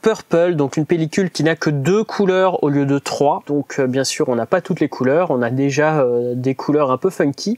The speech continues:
Et j'ai fait le développement moi-même, mais cette fois-ci, eh bien, euh, j'ai utilisé donc, euh, un révélateur couleur pour avoir, euh, les couleurs qui apparaissent sur le film.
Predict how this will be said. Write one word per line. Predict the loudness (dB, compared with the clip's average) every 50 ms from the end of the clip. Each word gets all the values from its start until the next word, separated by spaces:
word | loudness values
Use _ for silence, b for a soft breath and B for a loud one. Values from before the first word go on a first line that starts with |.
| -2 -2
Et | 0 2
j'ai | 2 0 0
fait | 2 2 2
le | 2 2
développement | 2 2 0 2 0 -2 0 0 0 0
moi-même, | 2 2 2 2 2 2 2 2 2 2 2 0 0 -2 -2
mais | -2 0 0 0
cette | -2 -4 -8 -4
fois-ci, | -2 -2 0 0 -2 -2 0 0 0 2
eh | 0 0
bien, | 2 2 0 2 0 0 -2 -4 _ _ _ -2
euh, | 0 0 0
j'ai | 0 0 0 0
utilisé | 0 -2 -4 -4 -4 -2 0 0 0 0 2
donc, | 0 0 -2 -2 -2
euh, | -2 -2 -2 -2
un | -4 -2
révélateur | 0 0 0 2 0 0 0 0 -2 -4 -4 -4
couleur | -10 -6 -2 0 0 2 0 -2 -6
pour | -6 -2 0 0
avoir, | 0 2 2 2 2 2 0 -2 -2
euh, | -4 -8 _ _ _ -2
les | -2 -2 -2
couleurs | -2 -2 0 0 0 0
qui | -2 -4
apparaissent | -2 0 0 0 0 -2
sur | -4 -4 -2 0
le | 0
film. | -2 -4 -4 -2 0 0 2 2 0 -2